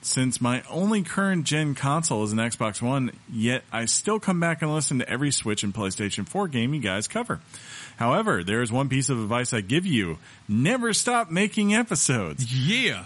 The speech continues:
Speaker 1: Also, have you guys ever thought about doing streams or pre-recorded Let's Plays? I think it would be awesome, and that would definitely have my constant support and views. Anyways,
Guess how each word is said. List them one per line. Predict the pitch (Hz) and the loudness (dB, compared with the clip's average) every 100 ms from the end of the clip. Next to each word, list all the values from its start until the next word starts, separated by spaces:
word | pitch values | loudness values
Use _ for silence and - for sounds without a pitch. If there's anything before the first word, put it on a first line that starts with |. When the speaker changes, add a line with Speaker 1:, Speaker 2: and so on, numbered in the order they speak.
| 113 | -2
Speaker 1:
Also, | 202 214 - 147 104 | 0 2 2 2 2
have | 101 120 | 0 0
you | 131 | 2
guys | 143 160 | 2 0
ever | 170 175 | 0 0
thought | 156 139 | 0 2
about | 139 135 | 2 0
doing | 117 113 113 | 0 0 0
streams | - 110 107 107 | 0 0 0 -2
or | |
pre-recorded | 98 113 101 98 95 95 - 90 98 | -4 -2 0 0 -2 -4 -4 -2 0
Let's | 95 107 117 | 0 -2 -2
Plays? | - 98 92 85 82 - | -4 -2 0 -2 -4 -8
I | 92 95 | -8 -6
think | 160 202 | -2 0
it | |
would | 185 | 2
be | 139 127 | 2 0
awesome, | 123 123 139 131 - - - - | 0 -2 -2 -4 -8 -20 -16 -8
and | 95 90 | -4 -2
that | 135 160 | -2 -2
would | 127 101 | -4 -2
definitely | 156 165 180 151 151 139 | -2 0 -2 0 2 2
have | 123 120 | 0 0
my | 113 110 | 0 -2
constant | - 190 220 - 117 | -2 0 0 0 -4
support | 101 - 90 | -6 -4 -4
and | 85 | -2
views. | 95 123 123 - - - - | 0 0 0 -4 -16 -12 -2
Anyways, | 196 135 110 107 104 - | 0 2 2 0 -2 -6